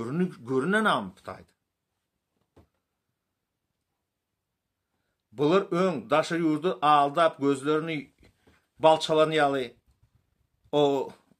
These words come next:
Berdimuhamedow ýany vezipä geçende. Siz türkliler gözüňizi bal çalyp goýyryr, siz gözüňizi hemedir diýip ukaskasyny şöýdip diýip de bunlarym şöýde daşary yurtu hemesini gözlerini bal çalanaýaly ýördi.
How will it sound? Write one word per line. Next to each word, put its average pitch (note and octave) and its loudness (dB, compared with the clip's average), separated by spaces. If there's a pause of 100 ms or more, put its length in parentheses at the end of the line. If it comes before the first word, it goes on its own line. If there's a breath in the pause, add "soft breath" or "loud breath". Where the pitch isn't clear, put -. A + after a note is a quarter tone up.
(440)
Berdimuhamedow C#3+ 0
ýany F3+ 4 (640)
vezipä E3 4
geçende. D#3+ 0 (320)
Siz F3 -6
türkliler A3+ 4
gözüňizi A3+ 2
bal C#4+ 4
çalyp C#4 0
goýyryr, C4 2
siz A3 -6 (160)
gözüňizi C4+ 2
hemedir C#4+ 2
diýip A#3+ -6 (320 loud breath)
ukaskasyny B3 4
şöýdip B3+ -4
diýip B3+ 2
de D#3+ 4 (540)
bunlarym A#3+ 4
şöýde G#3+ 0
daşary G#3 4
yurtu G#3 -2
hemesini G#3 0
gözlerini F3+ 0
bal F#3 4
çalanaýaly D#3+ 0
ýördi. C3+ -2